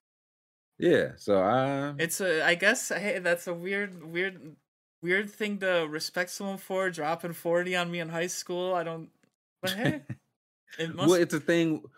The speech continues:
Speaker 2: must
Speaker 1: If you're
Speaker 2: mean
Speaker 1: Anthony
Speaker 2: something.
Speaker 1: Edwards, yeah, if you're Anthony Edwards, you know you've always been number one. So if somebody's, like, good or,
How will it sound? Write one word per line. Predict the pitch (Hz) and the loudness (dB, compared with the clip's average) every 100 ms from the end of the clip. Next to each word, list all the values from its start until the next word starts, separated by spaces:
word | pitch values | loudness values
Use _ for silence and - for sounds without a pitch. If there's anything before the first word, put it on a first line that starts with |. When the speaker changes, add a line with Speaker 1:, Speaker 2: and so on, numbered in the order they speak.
| - | -4
Speaker 2:
must | 165 | 0
Speaker 1:
If | - | 2
you're | 170 202 | 4 4
Speaker 2:
mean | |
Speaker 1:
Anthony | 208 135 131 | 2 0 0
Speaker 2:
something. | 127 | 2
Speaker 1:
Edwards, | 135 127 113 - _ _ | 4 4 2 -4 _ _
yeah, | 156 170 | 4 4
if | 120 | 6
you're | 175 | 2
Anthony | 165 160 147 127 | 2 -2 0 0
Edwards, | 123 104 | 0 0
you | 110 | -2
know | 117 113 | -2 0
you've | 104 107 | 0 2
always | 101 98 92 82 | 2 2 0 -2
been | 92 98 | -2 0
number | 98 104 101 98 | -2 0 0 -2
one. | 101 104 95 | -6 -8 -4
So | 95 78 | -4 -4
if | |
somebody's, | - 98 90 90 87 | -4 -2 -2 -2 0
like, | 82 76 - _ _ _ _ 98 | -2 -4 -12 _ _ _ _ -14
good | 85 90 95 92 90 - | 0 4 4 4 -2 -2
or, | 85 82 82 | 0 2 -2